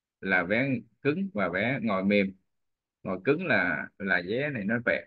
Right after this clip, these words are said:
rẻ hơn ngồi mềm. Mềm tức là có thể là nằm được á. Rồi, thầy cũng từng đi, ờ, tàu thì biết ha. Hỏi có bao nhiêu loại vé khác nhau,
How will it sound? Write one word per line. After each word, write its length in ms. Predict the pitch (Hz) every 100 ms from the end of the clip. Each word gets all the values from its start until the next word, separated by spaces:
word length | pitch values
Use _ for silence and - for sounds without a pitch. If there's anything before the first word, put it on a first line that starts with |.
| 95
rẻ 180 | 90 101
hơn 240 | 143 113 104
ngồi 160 | 92
mềm. 320 | 98 95 90
Mềm 320 | 101 101 98 98
tức 160 | 123 104
là 460 | 92 87 82 71 - -
có 100 | 117
thể 120 | 110
là 100 | 117
nằm 280 | 110 98 92
được 160 | 92 107
á. 140 | 135 - _ _ _ _ _ _ _ _ _ _ -
Rồi, 420 | 92 90 82 - - _ -
thầy 140 | 98
cũng 180 | 101 117
từng 220 | 117 98 101
đi, 300 | 107 110 107
ờ, 220 | 101 104
tàu 280 | 92 87 85
thì 60 | 90
biết 220 | 107 139
ha. 220 | 123 113 98 - _ _ _ _ _
Hỏi 260 | 85 82 113
có 80 | 123
bao 140 | 117
nhiêu 240 | 120 113 107
loại 200 | 80 95
vé 220 | 110 139
khác 160 | 143 147
nhau, 360 | 120 110 107